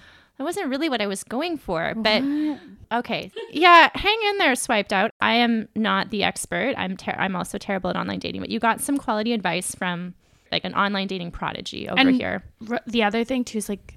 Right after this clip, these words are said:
Speaker 2: they're auditioning for you. You're not auditioning for them. They're auditioning for you. <laughs>
Speaker 1: Yeah, and you can just leave, too,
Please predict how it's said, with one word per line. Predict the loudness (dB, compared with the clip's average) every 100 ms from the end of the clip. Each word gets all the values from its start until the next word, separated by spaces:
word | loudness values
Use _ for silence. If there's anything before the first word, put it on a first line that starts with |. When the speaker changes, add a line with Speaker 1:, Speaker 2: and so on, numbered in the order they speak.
| -16
Speaker 2:
they're | -6 -2 0 2 2 4
auditioning | 2 2 0 -2 -2 -6 -4 -6 -8
for | -8 -2 0 0 -2 -8 -18
you. | -10 -6 -6 -8 -6
You're | 0
not | 2 2
auditioning | 2 -2 -6 -6
for | -6
them. | -6 -8 -8
They're | -4 -2
auditioning | -2 -2 -6 -6 -6 -6 -8
for | -14 -10 -8 -8
you. | -10 -10 -6 -4 8
<laughs> | 8 8 -10 -20 -20 _
Speaker 1:
Yeah, | -2 0
and | 2 2
you | 0
can | 0
just | 0 -2
leave, | -2 0 0 0 -2
too, | -4 -4